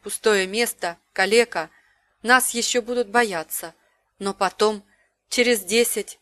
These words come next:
двадцать, тридцать лет". "Прекрати ныть!" Художник не сразу сообразил, что прикрикнул на Анакса так же,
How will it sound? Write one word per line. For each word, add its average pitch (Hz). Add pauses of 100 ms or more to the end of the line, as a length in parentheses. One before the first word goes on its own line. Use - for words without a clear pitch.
двадцать, 208 (320)
тридцать 220
лет". 196 (880)
"Прекрати 214
ныть!" 269 (560)
Художник 226
не 233
сразу 220
сообразил, 226
что -
прикрикнул 220
на 208
Анакса 220
так 240
же, 175